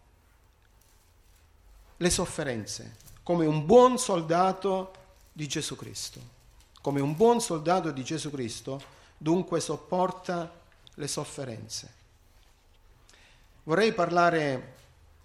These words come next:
di altri esempi di perseveranza e di pazienza.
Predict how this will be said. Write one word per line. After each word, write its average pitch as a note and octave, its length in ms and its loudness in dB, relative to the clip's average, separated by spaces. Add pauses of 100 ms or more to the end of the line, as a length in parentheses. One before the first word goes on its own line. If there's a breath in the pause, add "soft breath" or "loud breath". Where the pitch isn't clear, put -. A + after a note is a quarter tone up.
(320)
di C3+ 160 -2
altri E3+ 300 2
esempi D3 500 0
di B2 220 -6
perseveranza B2+ 800 -2
e B2 40 -10
di A#2 120 -6
pazienza. A#2 840 -6